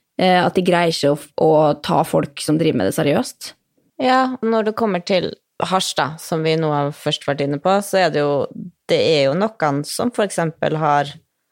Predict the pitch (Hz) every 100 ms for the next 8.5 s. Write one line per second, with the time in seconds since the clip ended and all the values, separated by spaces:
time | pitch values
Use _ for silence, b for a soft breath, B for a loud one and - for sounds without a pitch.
0 | _ - 165 165 147 160 156 151 143 139
1 | - 151 139 139 139 139 135 131 - 135
2 | - 160 143 139 - 139 143 139 - 127
3 | 127 - 147 147 147 156 _ _ - -
4 | 180 160 156 156 135 139 - 143 135 127
5 | - 147 156 226 - - - _ - 170
6 | - 160 160 160 160 143 143 - 135 135
7 | b b b - - - - - - 175
8 | 131 135 - 151 143